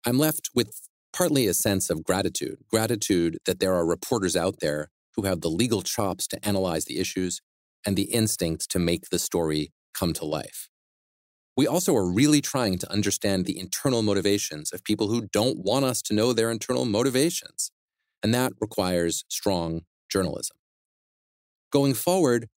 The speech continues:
we're gonna have to avoid the kind of rush to judgment that the media has found itself pulled into, and which, according to Laura, was in fact a real factor in their reporting in the aftermath of the summaries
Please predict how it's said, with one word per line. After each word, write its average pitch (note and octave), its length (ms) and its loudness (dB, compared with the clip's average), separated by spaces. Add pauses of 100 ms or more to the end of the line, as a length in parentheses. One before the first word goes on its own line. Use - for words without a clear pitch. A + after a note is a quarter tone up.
(160)
we're A#2 80 -2
gonna F#3 180 2
have E3 220 -2
to G#2+ 140 2
avoid F2+ 460 0
the - 80 -4
kind F#2 240 0
of E2 200 -4
rush G#2 420 -2
to G2+ 120 -4
judgment E2 560 -4 (280)
that G2+ 140 0
the G#2+ 60 2
media G#2+ 360 4
has F#2 180 -4
found F#2 240 0
itself E2 300 -2 (120)
pulled G2+ 360 2
into, F2+ 420 -2
and G2+ 300 -2
which, - 240 -2 (120)
according F#2+ 300 -2
to G#2 100 -2
Laura, A2+ 360 0 (320)
was D3+ 280 4
in D3+ 120 2
fact B2+ 380 -2 (220)
a B2 80 4
real A#2+ 280 4
factor B2 640 0
in G2 100 -4
their F2+ 120 2
reporting E2 520 -2 (260)
in A2 80 0
the A2 120 2
aftermath G2 580 -2
of F#2 120 -10
the - 80 -2
summaries F#2 840 0